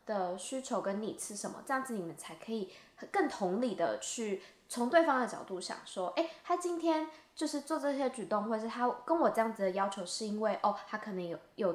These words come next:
这样子的想法，他是这样想的。因为每个人的出生背景、生长环境都不一样，所以可能对爱的表达方式也可能不一样。就是他今天可能有些人很喜欢一直收到礼物，可是你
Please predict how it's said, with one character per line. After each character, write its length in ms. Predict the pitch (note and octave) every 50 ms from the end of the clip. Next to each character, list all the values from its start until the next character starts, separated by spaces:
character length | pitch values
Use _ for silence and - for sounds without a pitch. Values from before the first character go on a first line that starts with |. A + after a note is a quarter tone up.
| F3 -
这 100 | - C#4+
样 120 | B3+ A#3
子 100 | G3+ G3+
的 120 | F3 E3+ F3
想 280 | - - - C#3 D#3+
法， 140 | - E3 - G3+
他 60 | F#3
是 120 | F#3+ G3+
这 120 | F#3+ - F#3
样 100 | - -
想 200 | G3 - - -
的。 60 | -
因 60 | F#3+ G#3+
为 140 | A3+ A3+ A3+ - - - - -
每 100 | A3 G#3
个 80 | G3 G#3
人 220 | G3+ G3+ G3+ G3+
的 240 | G#3 G#3+ G#3 G3+ G3
出 160 | G3 - B3+
生 240 | A#3+ - B3 A#3+ B3
背 180 | C4+ C4 B3+ A#3+
景、 200 | - G#3 F#3+ F#3
生 180 | F#3 G3+ G3+
长 140 | G3+ G#3 F3+
环 180 | - F#3+ F3+ F3+
境 140 | F#3+ G#3 G#3
都 100 | G#3 G3+
不 180 | G3+ G#3+ G3+
一 60 | G3
样， 180 | F#3 F#3 F3+ F3+
所 160 | F#3 - A3
以 140 | G3 F#3+ F#3+ - - - - - -
可 140 | - - G#3
能 160 | F#3+ F3+ F3
对 160 | F#3 - B3+ -
爱 240 | - - D#4+ D4+
的 80 | C4 A#3
表 140 | - F#3 E3+
达 100 | D#3 D#3+
方 200 | - - F#3 F#3+
式 220 | F#3+ - - G3+ F3+
也 160 | - F3 F3
可 140 | F3 - -
能 100 | F3 D#3+
不 160 | D3+ - F3 E3
一 60 | E3+
样。 120 | F#3+ - - -
就 80 | -
是 80 | G#3 G3+
他 160 | G3 - G3+
今 140 | F#3 - F#3+
天 120 | G3 G3 G3 - - - - -
可 140 | - - G#3
能 200 | F#3+ F#3+ F#3+ F#3+ F#3+
有 120 | G#3+ A3+
些 80 | A#3+ C#4+
人 100 | C#4 C4
很 80 | A#3
喜 100 | A3+ A#3+ G#3+
欢 140 | F#3 -
一 40 | -
直 100 | G#3 F#3+
收 120 | F#3+ G3+ F#3
到 80 | F3
礼 120 | E3+ D#3 C#3+
物， 120 | E3+ D#3+
可 160 | - - E3+
是 240 | D#3+ - G3 F#3 F3 - - - - - - - _ _ _ _
你 280 | - G3 F#3+ F#3 E3+